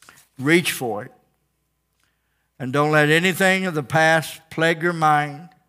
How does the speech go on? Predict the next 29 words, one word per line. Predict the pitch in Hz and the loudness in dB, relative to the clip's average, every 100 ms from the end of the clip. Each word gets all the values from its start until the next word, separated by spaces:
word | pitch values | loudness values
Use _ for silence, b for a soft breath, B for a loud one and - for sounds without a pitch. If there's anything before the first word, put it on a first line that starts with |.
| _ _ _ _ _ _ _ _ _ | _ _ _ _ _ _ _ _ _
Believe | 123 143 147 | -2 0 0
God | 135 139 135 | 2 2 2
for | 139 | -4
your | 135 139 | -6 -6
miracle. | 139 127 113 101 | -4 -6 -6 -12
Some | - 165 180 | -6 -4 0
people | 185 170 165 | 0 2 -2
need | 170 | -2
a | 160 | 0
miracle | 165 175 165 170 | 2 0 0 -6
in | 160 | -4
their | 151 | -4
family. | 175 196 202 120 95 | 0 -2 -2 -6 -14
Some | - 131 | -12 -8
people | 151 143 | -6 -6
need | 147 151 | -6 -6
a | 147 | -4
miracle | 156 160 147 160 | 0 0 0 -4
in | 156 | -4
their | 156 147 | -2 -2
home. | 170 165 110 113 | 0 -2 -6 -12
Some | 127 127 | -12 -10
people | 143 127 139 | -10 -10 -10
need | 143 | -8
a | 143 | -6
miracle | 151 151 - 156 | -4 -4 -4 -8
in | |
their | 151 156 | -6 -4
marriage. | 165 160 110 - - | -4 -4 -8 -16 -20